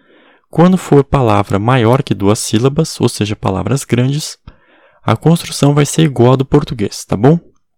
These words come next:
Então, ó, é, no comparativo do inglês, como regra geral,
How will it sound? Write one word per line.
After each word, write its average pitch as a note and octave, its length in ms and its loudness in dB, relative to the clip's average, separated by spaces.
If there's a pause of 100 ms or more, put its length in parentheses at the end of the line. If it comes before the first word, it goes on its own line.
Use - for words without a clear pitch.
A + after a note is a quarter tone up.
(680)
Então, D#3 380 2
ó, F#2 160 2 (640)
é, G#2+ 160 0
no A#2+ 120 0
comparativo D3+ 680 0
do D3 100 0
inglês, A2+ 420 2
como G#2 240 -4
regra G2+ 300 -2
geral, A#2 420 0